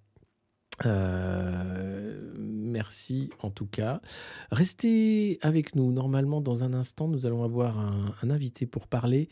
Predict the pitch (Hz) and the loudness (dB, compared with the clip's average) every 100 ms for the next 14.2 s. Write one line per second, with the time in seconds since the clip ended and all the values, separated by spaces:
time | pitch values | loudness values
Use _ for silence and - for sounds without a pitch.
0 | - - - - - 110 110 107 107 104 | -10 -16 -16 -18 -4 0 0 0 0 0
1 | 104 104 110 104 104 104 131 120 104 110 | 0 0 -2 -2 -2 -4 -4 -4 -4 -4
2 | 110 107 101 104 107 _ _ _ _ _ | -4 -2 -2 -4 -6 _ _ _ _ _
3 | - - _ _ - 127 110 107 104 104 | -20 -20 _ _ -10 -6 -4 -2 -4 -4
4 | 101 104 - 117 107 110 - - - 131 | -6 -8 -8 -8 -6 -8 -10 -8 -2 0
5 | 110 101 101 110 98 - 113 98 95 101 | 0 -2 -2 -4 -4 -4 -8 -4 -2 0
6 | 104 117 143 113 95 95 92 101 101 101 | 0 2 0 0 -2 -2 -2 -2 2 2
7 | 98 98 139 170 180 147 - - - - | 2 0 0 0 0 -4 -12 -18 -18 -4
8 | 98 98 98 104 101 95 110 - 170 156 | 0 0 2 0 0 -2 -6 0 4 4
9 | 101 - - 95 92 98 95 95 92 92 | 2 -2 -8 -4 -2 0 0 -2 -2 -4
10 | 92 98 104 101 101 - 120 160 170 170 | -2 -2 0 0 -2 -2 0 2 2 0
11 | - - 95 101 101 101 107 - - 117 | -4 -6 -2 0 0 0 -2 -2 4 4
12 | 107 104 98 95 95 95 98 107 - 98 | 6 4 2 0 -2 -4 -4 -6 -4 -4
13 | 101 98 98 120 - 101 101 - 101 123 | -2 -4 -2 -4 -2 -2 -2 -6 -4 -6
14 | - - | -6 -18